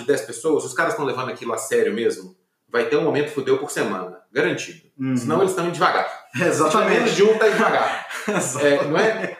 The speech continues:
Speaker 1: Então, assim,
Speaker 2: É.
Speaker 1: menos de um tá indo devagar. Pode dar porrada no fundador aí que tá indo devagar. É, é um por semana,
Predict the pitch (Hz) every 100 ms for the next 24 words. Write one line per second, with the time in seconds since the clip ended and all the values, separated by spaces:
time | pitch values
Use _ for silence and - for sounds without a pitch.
0 | - 170 170 160 156 214 220 214 240 262
1 | 240 254 196 - 220 240 233 208 202 196
2 | 185 175 160 147 147 156 170 - 196 190
3 | 196 214 214 220 - 202 139 147 151 156
4 | 165 - 220 139 -